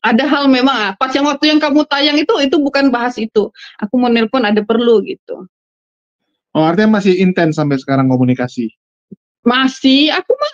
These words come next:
Speaker 1: sebenernya nggak ada ribut sama sekali. Abi tuh kayak gitu tuh ada maksudnya, supaya orang nggak den-, deketin aku. Ada,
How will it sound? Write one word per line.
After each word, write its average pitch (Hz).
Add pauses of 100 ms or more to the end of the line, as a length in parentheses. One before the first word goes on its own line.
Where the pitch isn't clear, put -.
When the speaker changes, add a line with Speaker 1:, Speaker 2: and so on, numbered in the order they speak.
(120)
Speaker 1:
sebenernya 370 (340)
nggak 330
ada 381
ribut 339
sama 381
sekali. 254
Abi 294
tuh 370
kayak 302
gitu 311
tuh 370 (160)
ada 294
maksudnya, 233
supaya 185
orang 190
nggak 185
den-, 190
deketin 185
aku. 185 (460)
Ada, 240